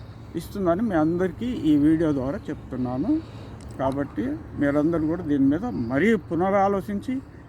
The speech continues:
ఇక ఎక్కడ కూడా రైతుని కాపాడే విధానం చేయగానే అడక తినే భాష మాట్లాడొద్దు. వాడు ఎప్పుడు అడుక్కోడు, తన యొక్క కష్టాన్నే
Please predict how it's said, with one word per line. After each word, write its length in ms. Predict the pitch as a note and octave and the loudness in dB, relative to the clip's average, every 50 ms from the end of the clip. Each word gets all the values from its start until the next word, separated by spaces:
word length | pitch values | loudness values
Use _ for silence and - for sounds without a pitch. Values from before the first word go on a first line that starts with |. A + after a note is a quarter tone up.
| - - | -12 -10
ఇక 100 | D#3+ - | -6 -4
ఎక్కడ 320 | E3 D#3+ - - A3 G3+ | -4 -4 -2 -2 0 0
కూడా 500 | G#3 F#3+ F#3+ G3 F#3+ F#3 G#3+ A#3+ B3+ C#3 - - C#3+ | 2 2 2 2 2 2 2 0 -2 -4 -6 -4 -2
రైతుని 480 | D3+ F3 G3 - - A3 G#3 G#3 G3 E3+ - - - | -2 -2 -2 -2 -4 -4 -2 -2 -4 -6 -10 -10 -6
కాపాడే 380 | D3 C#3 C#3+ - G#3 G#3 A#3 A#3 | -6 -4 0 2 4 4 6 4
విధానం 600 | A3+ A3+ G3+ A3 A3 A3 A3 A3 G#3+ G#3+ F#3 - - | 4 4 4 4 4 4 2 0 -2 -2 -4 -2 -2
చేయగానే 380 | A3+ A3 F3+ E3 F3 F3+ G3+ A#3+ | 0 0 0 0 -2 -2 -2 -2
అడక 320 | G3+ E3 D#3+ - G#3+ F#3+ | -2 -4 -4 -6 -8 -8
తినే 220 | - G3+ G#3 G3+ F3+ | -6 -6 -4 -4 -6
భాష 420 | D3+ A2 A#2+ C#3 D3+ D#3 - - | -6 -4 -2 0 0 -2 -2 -4
మాట్లాడొద్దు. 680 | F3+ D#3+ C3 C3 C#3+ D3 - E3+ E3+ E3+ F#3 F3+ G3 B3 | -2 0 0 0 0 -2 0 0 0 0 0 -2 -2 -2
వాడు 280 | C#4 A#3+ F3 D#3+ C#3+ | 0 0 0 0 0
ఎప్పుడు 260 | C3+ - - - E3 | -2 -2 -2 -2 0
అడుక్కోడు, 540 | D3 C#3 C3+ C#3+ - - F3+ F#3 A3 C4+ D4 - - - - - - - - - - | 0 0 0 -2 -4 -2 -2 0 2 0 0 -2 -6 -14 -18 -18 -18 -18 -14 -8 -4
తన 80 | - E3+ | -2 0
యొక్క 200 | F3+ E3 D3 - | 0 0 0 -2
కష్టాన్నే 680 | C3+ - - C#3 C3+ - - A3 G#3+ A3 B3 B3+ C#4 | -4 -4 -4 -6 -6 -4 0 2 4 6 6 6 6